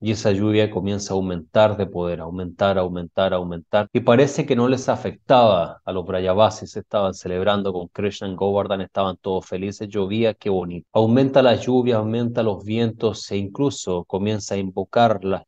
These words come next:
oscuras nubes de los días finales de la destrucción, y se vuelve tan intenso que en un momento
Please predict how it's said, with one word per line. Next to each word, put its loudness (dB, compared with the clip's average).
oscuras 0
nubes 4
de -2
los -4
días 2
finales -2
de -4
la 0
destrucción, -2
y -8
se -4
vuelve 0
tan 4
intenso 2
que -4
en -4
un -2
momento 0